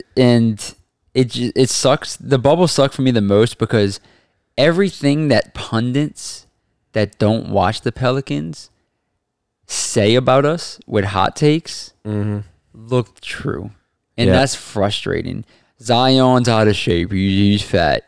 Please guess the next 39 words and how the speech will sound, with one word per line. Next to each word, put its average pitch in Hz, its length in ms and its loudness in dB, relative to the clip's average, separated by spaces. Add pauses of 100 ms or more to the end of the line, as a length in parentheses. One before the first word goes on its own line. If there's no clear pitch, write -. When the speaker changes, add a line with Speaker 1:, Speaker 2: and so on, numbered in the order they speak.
Speaker 1:
Well, 98 160 -4
fuck. 87 400 -4
You 107 60 -4
turn 123 240 0
on 117 100 2
the 110 60 0
Pelicans 123 440 0
game 123 220 2
in 117 60 0
the 107 80 2
bubble, 139 340 4
he 139 100 6
looked 143 180 2
fucking 139 360 0
fat 135 260 2
and 135 80 0
out 127 140 2
of 123 60 -2
shape, - 420 0 (120)
Speaker 2:
Mm-hmm. 107 380 -4
Speaker 1:
right? 127 320 4 (400)
Um, 104 440 4
the 104 80 0
Pelicans 139 420 4
don't 117 220 2
play 110 140 2
defense. 104 440 -2
They 107 80 0
only 110 180 2
care 104 180 2
about 92 220 2
offense. - 580 -4 (420)
You 101 120 -10
turn 139 220 4
on 139 140 4
the 131 80 2
fucking 135 340 -2
T 135 200 0
V, 190 360 2